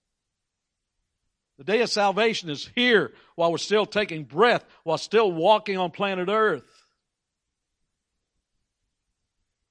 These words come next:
Let, let's, let's read one more from,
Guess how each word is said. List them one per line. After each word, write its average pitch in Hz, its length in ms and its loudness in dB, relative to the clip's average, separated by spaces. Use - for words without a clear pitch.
Let, 175 160 -12
let's, 180 260 -10
let's 185 220 -10
read 180 200 -2
one 160 220 -4
more 151 300 -4
from, 139 260 -12